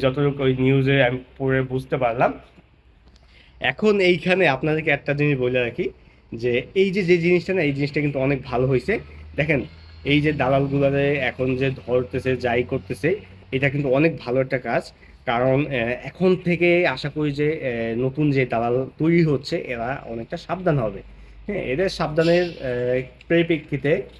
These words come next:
এখন দেখা যায় আগের মতন এতটা, আহ, ভিসা ব্যবসার সাথে দুর্নীতি হবে না, আগের মতন এত, আহ, খারাপ কিছু হবে না। এখন আশা করতেছি যে, আহ, সব জিনিস সঠিকভাবেই যাবে,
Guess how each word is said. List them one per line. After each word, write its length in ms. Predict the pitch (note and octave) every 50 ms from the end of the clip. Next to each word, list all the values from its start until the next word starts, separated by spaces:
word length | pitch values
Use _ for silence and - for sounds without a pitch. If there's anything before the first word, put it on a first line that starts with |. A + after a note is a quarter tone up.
| - - - -
এখন 240 | - - - C#3 C3+ C#3 C3+
দেখা 140 | C3 C#3 C3+
যায় 140 | C#3 A#2+ G#2+
আগের 160 | A#2 B2 B2+ C3
মতন 200 | B2+ B2+ B2+ B2
এতটা, 340 | A#2 A#2 B2+ A#2+ B2+ B2+ B2+ B2+
আহ, 640 | C3 - A#2+ A2+ A2+ A2 G#2+ G#2+ A2 G#2+ G#2+ A2+ -
ভিসা 240 | C#3 C3+ C3+ D3 C#3
ব্যবসার 500 | B2 C3 B2 - - C3 B2 B2 B2 B2 C3 - - - - - - - - - -
সাথে 220 | B2+ B2+ C3 C3
দুর্নীতি 460 | B2 A#2+ C#3+ D3+ D3+ D3 C#3+ C#3+ D3
হবে 240 | C3+ B2 A#2+ B2 B2+
না, 140 | B2 B2 A#2+ A2+ A2 A2+
আগের 240 | A#2+ A#2+ B2+ B2+ C3 C3
মতন 200 | B2+ C3 C3 B2+
এত, 180 | A#2+ A#2+ - C3
আহ, 540 | C3 C3 B2+ B2+ A#2 A#2 A2+ A2 A2 A2 A2 - - -
খারাপ 240 | B2 D3 F3 F3 - -
কিছু 200 | - D#3+ - D#3
হবে 220 | C3+ B2 A#2 A#2+ B2+
না। 140 | D#3+ G#3 - - - - - - - - - -
এখন 240 | - B3+ A#3 A#3+ A#3
আশা 200 | G#3 F#3+ G#3 F#3+
করতেছি 380 | F3+ F#3 F#3 F#3 E3+ - F3 E3
যে, 160 | D#3 D3 D3+ D#3 D#3
আহ, 260 | C#3 C3 B2+ B2+ B2+ B2 -
সব 180 | C#3+ C#3+ C3+ C3
জিনিস 280 | C3+ C#3+ D3 C#3+ C#3 C#3+ - - - - - - -
সঠিকভাবেই 680 | C#3 C3 - E3 C#3+ B2+ - C3+ C3 B2+ C#3 C#3 C3
যাবে, 280 | A#2 A#2+ A2+ A2+ C3